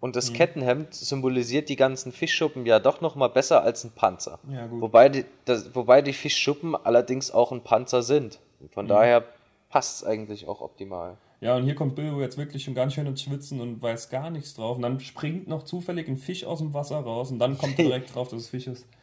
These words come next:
Speaker 2: Also da wird er mehr oder
Speaker 1: Springt
Speaker 2: weniger
Speaker 1: noch der,
Speaker 2: wieder
Speaker 1: da
Speaker 2: gerettet.
Speaker 1: springt ihm noch der Fisch auf die Füße.
Speaker 2: Ja.
Speaker 1: Der Glückspilz.
Speaker 2: <laughs> Und dann kommt die Krönung von Bilbo, da merkt man halt,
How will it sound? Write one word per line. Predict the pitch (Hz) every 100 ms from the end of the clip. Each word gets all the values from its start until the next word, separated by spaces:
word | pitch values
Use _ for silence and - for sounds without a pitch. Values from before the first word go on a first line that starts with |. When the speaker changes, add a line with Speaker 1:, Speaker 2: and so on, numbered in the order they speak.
| _ _ _ - 110 -
Speaker 2:
Also | 120 117
da | 117
wird | 127
er | 123
mehr | 123
oder |
Speaker 1:
Springt | 165
Speaker 2:
weniger | 127 143
Speaker 1:
noch | 123
der, | 120
Speaker 2:
wieder | 120
Speaker 1:
da | 120
Speaker 2:
gerettet. | 120 120
Speaker 1:
springt | 127 147 185
ihm | 170
noch | 143 151
der | - 127
Fisch | - 208 - -
auf | 151 165
die | 156
Füße. | - 147 120 - - _ _
Speaker 2:
Ja. | 120 127 131 110 - _ -
Speaker 1:
Der | 123
Glückspilz. | 113 123 - - 110 101 - - _ _ _ -
Speaker 2:
<laughs> | 131 135 - - _ _ _ _ - - - _ _ _ _ _ _ _ _ _ - -
Und | 117
dann | 127 135
kommt | 139 123 - -
die | 113
Krönung | - 120 143 143
von | 143 135
Bilbo, | 131 135 131
da | 127
merkt | 123 123 131
man | 127
halt, | 123 123